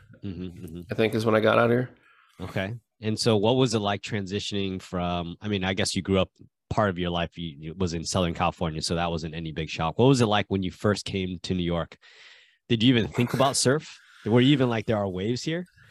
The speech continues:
Speaker 2: I, I, in my mind, it was, "All right, it's over. I guess I'm not gonna be surfing." <laughs>
Speaker 1: You
Speaker 2: Um,
Speaker 1: resign yourself to that, yeah.
Speaker 2: but, like, a month, my first month here, I got here August two thousand nine. I wanna say a month after I arrived, Hurricane Bill happened.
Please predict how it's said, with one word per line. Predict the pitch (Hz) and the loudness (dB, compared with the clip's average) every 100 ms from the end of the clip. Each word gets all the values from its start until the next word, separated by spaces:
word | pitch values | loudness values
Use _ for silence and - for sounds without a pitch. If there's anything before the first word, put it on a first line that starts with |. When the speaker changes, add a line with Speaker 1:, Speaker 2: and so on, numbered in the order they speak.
| - - | -20 -2
Speaker 2:
I, | 127 165 | 2 4
I, | - 151 | 2 4
in | 160 143 | 6 8
my | 147 | 8
mind, | 160 127 120 147 151 - | 8 8 8 6 4 4
it | 127 123 | 6 8
was, | 123 120 113 | 8 8 6
"All | 123 | 6
right, | 101 101 | 6 6
it's | 101 | 6
over. | 92 90 90 90 - - | 4 6 6 4 2 0
I | 95 | 2
guess | 95 95 | 4 4
I'm | 107 95 92 | 2 4 4
not | 92 | 2
gonna | 98 92 | 2 2
be | |
surfing." | 87 92 90 92 85 | 2 2 4 2 2
<laughs> | - - - - - - - - - - 208 196 - - | -2 0 0 0 -4 -4 -4 -2 0 -2 -4 -8 -10 -6
Speaker 1:
You | - | 2
Speaker 2:
Um, | 107 101 95 | 4 6 6
Speaker 1:
resign | 92 101 107 104 | 4 4 0 0
yourself | 98 110 98 | -4 -4 -4
to | 98 | -4
that, | 92 | -2
yeah. | 92 98 80 - - - - | -2 -4 -6 -12 -20 -18 -2
Speaker 2:
but, | 131 | 2
like, | 127 | 2
a | - | 4
month, | 117 107 120 151 156 - - | 6 8 6 6 2 -2 0
my | 110 | -2
first | 104 147 156 143 | 0 2 2 4
month | 131 | 2
here, | 120 | 4
I | 110 | 2
got | 143 | 4
here | 151 - | 4 4
August | 107 113 120 - | 4 6 4 2
two | - | 0
thousand | 104 98 95 95 | 2 2 2 2
nine. | 87 82 | 2 0
I | 90 | 2
wanna | 107 | 2
say | 123 120 | 2 2
a | 92 | 2
month | 87 92 98 117 | 2 4 4 4
after | 113 113 117 | 0 2 4
I | 101 | 6
arrived, | 95 95 92 92 90 | 6 6 4 2 0
Hurricane | - 101 98 107 95 80 | 2 2 2 2 2 4
Bill | 92 82 | 4 4
happened. | 85 76 69 - | 0 -4 -6 -8